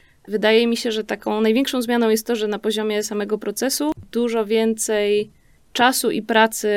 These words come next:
musi iść ze strony jakby designera właśnie w zaprojektowanie tego.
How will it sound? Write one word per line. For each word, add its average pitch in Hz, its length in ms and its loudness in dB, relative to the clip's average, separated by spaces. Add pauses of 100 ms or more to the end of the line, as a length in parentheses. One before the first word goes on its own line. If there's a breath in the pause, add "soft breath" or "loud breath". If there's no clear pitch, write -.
(580)
musi 220 560 -2
iść - 320 -6
ze 196 260 -6
strony 208 380 -4
jakby 190 240 -6
designera 202 600 -2
właśnie 185 300 -6
w 196 40 -6
zaprojektowanie 196 680 -6
tego. 233 340 -4